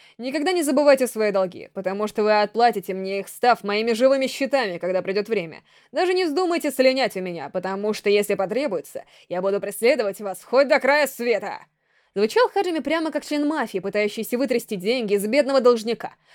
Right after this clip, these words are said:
Но он был смертельно серьезен. Если Куки или Рютара попытаются уйти от возврата долгов, Хаджими действительно может последовать за ними до края света.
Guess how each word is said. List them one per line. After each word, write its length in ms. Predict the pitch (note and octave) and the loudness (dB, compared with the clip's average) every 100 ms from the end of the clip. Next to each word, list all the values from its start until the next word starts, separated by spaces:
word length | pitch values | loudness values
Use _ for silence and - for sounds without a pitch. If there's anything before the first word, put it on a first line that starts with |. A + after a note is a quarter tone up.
| _ - | _ -4
Но 80 | |
он 100 | F#4+ | 0
был 120 | F4+ F4+ | 2 0
смертельно 480 | D4+ C#4+ D4+ C#4 | 0 -2 0 -2
серьезен. 580 | C4+ C4+ C4 E3+ - - _ _ - | 0 0 0 -2 -6 -18 _ _ -6
Если 280 | F#3 G3+ B3 | -2 2 0
Куки 300 | C4+ D#4 C#4+ | 0 -4 -4
или 220 | - C4 | 0 4
Рютара 420 | B3+ C4 D4 G#3+ | 4 4 2 2
попытаются 440 | G3 G3+ A#3 A3+ C4+ | -2 -2 -2 -2 -2
уйти 220 | C4+ E4 | -2 0
от 140 | C#4+ | 0
возврата 400 | A#3 A3 A#3 A3 | 0 -2 -2 -2
долгов, 400 | G3 F#3 G#3 C4+ - _ _ | 0 0 2 0 -4 _ _
Хаджими 360 | - G#4 F#4+ F4+ | -2 0 2 0
действительно 520 | E4 - E4 - A3 | -2 -2 -2 0 -2
может 260 | G#3 G#3+ F#3+ | -2 -2 -4
последовать 520 | F#3+ G#3+ B3+ A3+ G3+ | -2 4 4 4 0
за 120 | F#3+ | -2
ними 320 | F#3 F3 B2+ | -6 -10 -12
до 240 | - F#3+ F#3+ | -8 -2 -2
края 400 | G#3 G#3+ A3 G#3+ | 0 4 6 4
света. 600 | G#3+ A#3+ G3+ G3 - | 0 -4 -2 -4 -4